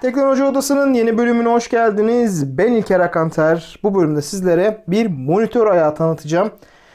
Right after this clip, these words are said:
Bu kutusu gördüğünüz gibi monitör ayağı da gördüğünüz gibi düz bir şekilde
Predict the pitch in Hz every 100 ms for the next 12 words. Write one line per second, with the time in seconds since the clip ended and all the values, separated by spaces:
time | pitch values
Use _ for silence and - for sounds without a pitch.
0 | _ _ _ 240 240 - - - 196 185
1 | 202 175 180 170 160 151 147 180 190 220
2 | 214 170 143 - 180 175 139 170 185 -
3 | 175 180 147 143 131 - _ _ _ 139
4 | 196 196 _ _ 139 208 170 151 151 147
5 | 143 151 214